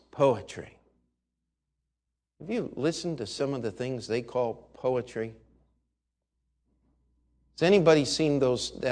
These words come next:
I think most of them are gone. But I, I just have to rail on that poetry in motion in the subways. Anybody remember that? I mean, if that is poetry, well, we need to,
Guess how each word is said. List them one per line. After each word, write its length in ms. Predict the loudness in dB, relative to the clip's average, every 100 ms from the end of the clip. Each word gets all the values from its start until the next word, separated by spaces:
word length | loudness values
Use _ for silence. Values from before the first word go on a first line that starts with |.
| 0
I 120 | -2
think 280 | 0 0 0
most 380 | 2 2 2 -2
of 100 | 0
them 180 | 0 0
are 60 |
gone. 440 | -2 -2 -2 -6 -14 -20 -20 _ _ _ _ _ _ _ _
But 120 | -2
I, 140 | 0 2
I 120 | 2
just 240 | 4 2 2
have 260 | 0 0
to 120 | -4 0
rail 520 | 4 4 2 -2 -8 -20 -20 -12
on 240 | -10 -6
that 240 | -6 -8
poetry 540 | -2 0 0 0 -4 -4
in 180 | -6 -6
motion 420 | -6 -8 -10 -10
in 120 | -10
the 80 | -10
subways. 600 | -10 -10 -8 -12 -12 -10
Anybody 360 | -10 -6 -4 -4
remember 520 | -6 -6 -8 -8 -8
that? 280 | -8 -10 -14 _ _ _ _ _ _ _ _ _ _ _ _ _ _
I 120 | -10 -4
mean, 340 | -2 -4 -8 -18 -12
if 240 | -12 -4
that 340 | 0 0 -2 -4
is 240 | -2 -2
poetry, 720 | -4 -2 -2 -2 -8 -16 -16 _ _ _ _ _ _ _ _ _ _ _ _ -14
well, 300 | -10 -8 -8
we 240 | -8 -4
need 240 | -2 -4
to, 180 | -4 -6